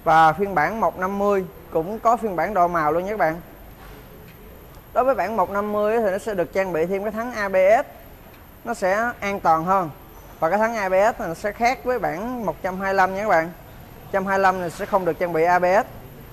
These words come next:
Còn trăm năm mươi trang bị A B S thì thắng nó không bị dính đĩa. Về phiên bản độ Repsol này các bạn, thì nó sơn hoàn toàn đấu tem hết luôn.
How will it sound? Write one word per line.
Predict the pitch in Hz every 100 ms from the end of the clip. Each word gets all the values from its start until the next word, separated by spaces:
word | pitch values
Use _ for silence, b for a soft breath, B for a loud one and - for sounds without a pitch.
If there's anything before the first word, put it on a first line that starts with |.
| - -
Còn | 156 151
trăm | 185
năm | 185
mươi | 185 180
trang | 180 165
bị | 160
A | 175
B | 170
S | 185 233
thì | 190 151
thắng | 143 208
nó | 240
không | 214 190
bị | 170
dính | 160 214 190
đĩa. | 147 190 - - - - - - - - - - - - - - - - - - - - - - - - - - - - -
Về | 180 180
phiên | 226 226
bản | 160 175 269 285
độ | 190 147 175 226
Repsol | 254 - 208 208
này | 196 208
các | 233
bạn, | 170 180 185 - - -
thì | 170
nó | 202
sơn | 220 220 202
hoàn | 190 165 156
toàn | 160 160 175
đấu | 226
tem | 226 202 202
hết | 226 240
luôn. | 233 202